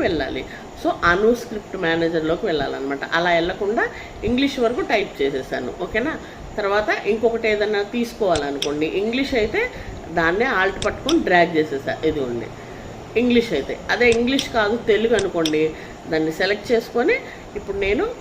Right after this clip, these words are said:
తెలుగు ఫాంట్లోకి వెళ్ళి తెలుగు టైప్ చేసుకోవాలన్నమాట. ఒకవేళ వాళ్ళు ఇంగ్లీష్ చెప్పారనుకోండి, ఇంగ్లీష్లోనే టైప్ చేయాలి. ఇప్పుడు నాకు తెలుగు కావాలి, so నేను తెలుగులోకి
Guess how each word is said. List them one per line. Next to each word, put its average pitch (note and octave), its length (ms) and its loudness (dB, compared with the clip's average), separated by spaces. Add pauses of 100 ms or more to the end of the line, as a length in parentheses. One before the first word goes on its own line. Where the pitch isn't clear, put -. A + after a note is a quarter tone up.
తెలుగు A3 320 4
ఫాంట్లోకి G3+ 540 -2
వెళ్ళి G3+ 200 0 (160)
తెలుగు G#3 300 4
టైప్ D3 260 2
చేసుకోవాలన్నమాట. C3+ 720 -2 (460)
ఒకవేళ B3+ 200 2
వాళ్ళు A#3+ 220 2
ఇంగ్లీష్ A#3+ 320 0
చెప్పారనుకోండి, G3 640 0 (160)
ఇంగ్లీష్లోనే A3+ 520 0 (100)
టైప్ G3 260 -2
చేయాలి. C3+ 240 -2 (440)
ఇప్పుడు G#3+ 240 -2
నాకు F3+ 140 -4 (140)
తెలుగు A#3+ 240 2 (100)
కావాలి, C3+ 340 2 (160)
so A#3 60 2 (120)
నేను G#3+ 220 0
తెలుగులోకి G#3+ 580 0